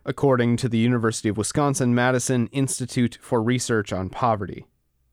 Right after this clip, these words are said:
The median Wisconsin child care worker must spend fifty-nine percent of their earnings to put their own child in infant care,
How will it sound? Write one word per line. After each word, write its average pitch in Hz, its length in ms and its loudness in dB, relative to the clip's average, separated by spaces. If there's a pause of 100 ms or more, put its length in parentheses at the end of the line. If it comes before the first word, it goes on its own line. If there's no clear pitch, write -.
(1040)
The 143 80 2
median 147 400 4
Wisconsin 123 440 0
child 113 280 0
care 107 180 0
worker 104 320 -2
must 107 260 -2
spend 127 440 0
fifty-nine 135 560 0
percent 135 480 -2
of 107 100 -6
their 104 240 -2
earnings 123 500 0
to 123 100 -6
put - 280 -4
their 123 240 0
own 139 260 2
child 107 520 0
in 101 200 0
infant 95 520 -8
care, 107 460 -4